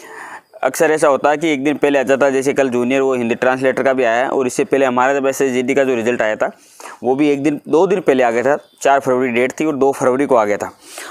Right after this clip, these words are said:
आपका result अभी तक नहीं आया, तो अब कितनी बजे आपका result आ सकता है या कितनी बजे आपका result आने वाला था, इस पे। साथ ही एक दो चीज़ें हैं जो मैं बता दूं आपको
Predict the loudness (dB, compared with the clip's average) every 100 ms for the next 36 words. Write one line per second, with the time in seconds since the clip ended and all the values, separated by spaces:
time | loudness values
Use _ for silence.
0 | 0 0 2 0 0 -2 0 0 -2 0
1 | 0 0 2 0 -2 -6 -2 -2 0 2
2 | 2 4 2 2 0 0 -2 -4 -6 -2
3 | -2 -2 _ -8 -6 -4 -4 0 2 2
4 | 2 2 0 0 0 -2 -2 -4 -6 -10
5 | -4 -2 0 0 0 0 -4 -2 -4 -2
6 | -2 0 0 0 -2 0 0 0 -2 -2
7 | -4